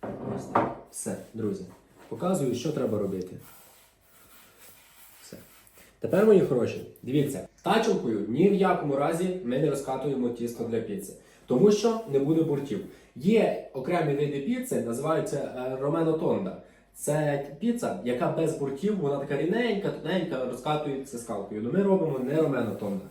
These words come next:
Дивіться, що ми робимо. Пальчиками, ось так ми з середини випускаємо повітря в борта.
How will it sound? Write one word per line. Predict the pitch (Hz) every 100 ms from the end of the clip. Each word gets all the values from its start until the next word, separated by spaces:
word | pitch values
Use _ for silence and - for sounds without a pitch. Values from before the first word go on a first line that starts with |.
| - - - - -
Дивіться, | 135 175 156
що | - 147
ми | 135
робимо. | 123 110
Пальчиками, | 107 160 190 208 147 101 - - _ _ _ -
ось | 127 -
так | 165 - 139
ми | 135
з | -
середини | 135 135 214 208 - - - - _ _ _ _ -
випускаємо | 143 151 160 - 147 123 117
повітря | 113 127 226 226 104 - - -
в | 104
борта. | 110 139 139 107 -